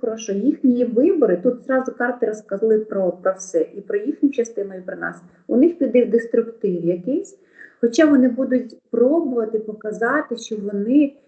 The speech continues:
типу, молодці. Вони будуть пробувати йти в наступ і щось відвоювати, робити. Але у, у нас почнуть, ми вже по-, потихеньку будемо кріпнути у цьому, і в нас дуже хорошо якісь підуть нові,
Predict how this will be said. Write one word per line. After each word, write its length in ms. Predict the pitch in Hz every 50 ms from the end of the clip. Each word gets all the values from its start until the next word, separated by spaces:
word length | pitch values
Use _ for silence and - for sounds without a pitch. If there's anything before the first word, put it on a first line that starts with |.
| _ _ _ _ -
типу, 320 | 262 277 285 - 247 247
молодці. 720 | 233 233 240 220 214 214 214 - - - 220 208 175 - - -
Вони 240 | 160 190 214 233 226
будуть 360 | 240 254 247 233 233 - -
пробувати 560 | - 220 240 233 - 196 226 233 233 233 208
йти 320 | 220 220 220 - 233 240
в 140 | 233 226 208
наступ 480 | 208 214 220 220 220 - - 214 214 -
і 40 | 233
щось 300 | 226 233 240 233 - 226
відвоювати, 760 | 233 220 220 233 247 214 202 214 214 208 196 196 - 202
робити. 400 | 196 196 190 202 226 226 - 202 - - - - - - - -
Але 480 | 220 233 240 247 262 269 277 277 - -
у, 100 | 226 247
у 320 | 240 233 226 226 - 240 240
нас 460 | 233 247 254 262 262 - - - - - -
почнуть, 480 | 202 196 - - 208 208 196 - - 202 - - - 190
ми 320 | 202 202 196 208 226 226
вже 180 | 214 214 220 214
по-, 140 | 214 202 202 - - -
потихеньку 560 | - - - 202 - 262 262 262 254 - 202
будемо 380 | 185 185 202 - 214 208 202
кріпнути 640 | 202 - 233 220 - - - 160 156 - - - 339 - - _ _ _ _ _ _ _ _ -
у 80 | 262
цьому, 440 | 269 262 - 294 294 294 277 277 269
і 220 | - - 226 226
в 40 | 233
нас 560 | 226 226 240 254 269 285 294 285 - - -
дуже 400 | - 196 196 190 226 240 233 226
хорошо 380 | 233 - 220 202 202 - - 220
якісь 280 | 208 202 - - 196 -
підуть 440 | - - 214 185 185 190 185 -
нові, 640 | 196 202 208 208 208 190 180 190 190 185 185 - -